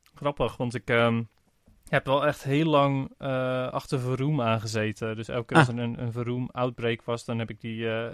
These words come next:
Speaker 1: b-, ja, ben ik erachteraan gegaan. Maar ja, het ding is een beetje,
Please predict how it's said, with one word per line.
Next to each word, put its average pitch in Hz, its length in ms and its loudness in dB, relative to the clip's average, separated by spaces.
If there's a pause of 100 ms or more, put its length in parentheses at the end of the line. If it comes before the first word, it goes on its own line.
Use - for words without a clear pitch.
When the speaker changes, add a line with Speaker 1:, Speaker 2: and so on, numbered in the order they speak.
Speaker 1:
b-, - 180 -16
ja, 110 140 -6
ben 107 140 -6
ik 107 60 -6
erachteraan 113 440 -4
gegaan. 107 320 -8 (540)
Maar 131 120 2
ja, 127 140 4 (100)
het 123 180 -4
ding 147 200 6
is 131 100 4
een 127 100 2
beetje, 120 520 2